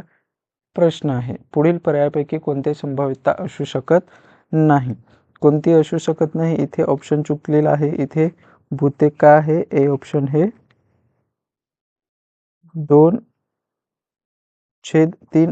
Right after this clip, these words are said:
असं आहे आणि बी ऑप्शन काय आहे? एक पॉइंट पाच. परंतु इथे आपलं बी हेच ऑप्शन असू शकत नाही. बाकीच्या पंधरा पर्सेंट आपण घेऊ शकतो किंवा शून्य पॉइंट सात पण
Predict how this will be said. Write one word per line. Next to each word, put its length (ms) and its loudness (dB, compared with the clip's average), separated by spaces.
असं 220 0
आहे 360 2
आणि 200 -2
बी 200 -2
ऑप्शन 400 -2
काय 220 2
आहे? 240 -2
एक 220 2
पॉइंट 360 2
पाच. 300 2
परंतु 560 -2
इथे 360 -4
आपलं 440 0
बी 160 2
हेच 400 -2
ऑप्शन 420 0
असू 280 2
शकत 460 0
नाही. 340 0
बाकीच्या 500 0
पंधरा 300 0
पर्सेंट 440 -4
आपण 280 -4
घेऊ 200 2
शकतो 420 -6
किंवा 240 -2
शून्य 280 -2
पॉइंट 280 -2
सात 180 -4
पण 220 -4